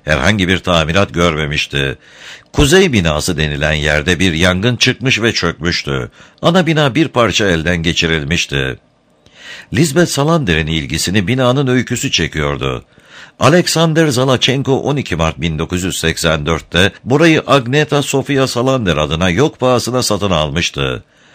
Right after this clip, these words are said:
Buna üç yıl Lisbeth'in annesinin üzerinde kayıtlı kaldıktan sonra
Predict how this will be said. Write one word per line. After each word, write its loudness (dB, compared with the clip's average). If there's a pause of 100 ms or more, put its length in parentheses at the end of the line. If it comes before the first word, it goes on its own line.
(280)
Buna 2
üç -2
yıl 2
Lisbeth'in 0
annesinin 0
üzerinde 0
kayıtlı -2
kaldıktan 0
sonra 0